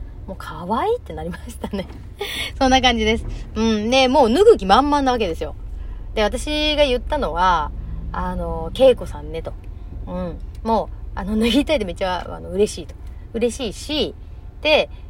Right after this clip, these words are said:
あの、脱ぐ気満々で来てくれるから、やっぱり早いですよねっていうふうに言ったんですよ。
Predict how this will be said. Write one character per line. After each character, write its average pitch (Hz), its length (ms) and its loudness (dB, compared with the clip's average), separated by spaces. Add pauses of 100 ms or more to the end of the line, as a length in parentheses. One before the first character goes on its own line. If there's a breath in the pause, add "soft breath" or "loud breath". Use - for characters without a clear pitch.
(120)
あ 220 60 -6
の、 196 360 -2
脱 294 200 0
ぐ 466 120 6
気 - 140 -8
満 269 300 0
々 440 140 0
で 392 160 -6
来 - 100 -16
て 311 100 -4
く - 140 -8
れ 175 100 0
る 170 80 -8
か 139 160 -12
ら、 151 280 -10 (540 loud breath)
や 233 100 -4
っ - 100 -10
ぱ 392 100 0
り 196 340 -4 (260)
早 247 280 -6 (120)
い 453 40 8
で 294 80 2
す 196 140 -6
よ 160 100 -6
ね 185 140 -4
っ 220 60 -2 (440)
て 202 60 -6
い 196 60 -2
う 185 40 -4
ふ 175 40 -6
う 165 40 -6
に 156 60 -12
言 151 80 -12
っ - 40 -16
た 147 100 -12
ん 139 40 -12
で 139 60 -16
す - 80 -14
よ。 - 60 -16